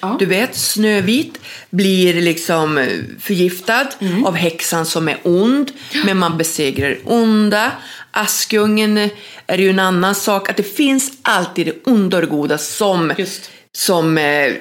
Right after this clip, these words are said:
Speaker 2: slåss mot varann. Och, och egentligen också så här i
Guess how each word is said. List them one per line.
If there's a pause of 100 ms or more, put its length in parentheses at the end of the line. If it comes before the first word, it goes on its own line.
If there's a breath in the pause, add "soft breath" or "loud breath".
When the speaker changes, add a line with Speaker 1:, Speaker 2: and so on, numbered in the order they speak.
Speaker 2:
slåss
mot
varann.
Och,
och
egentligen
också
så
här
i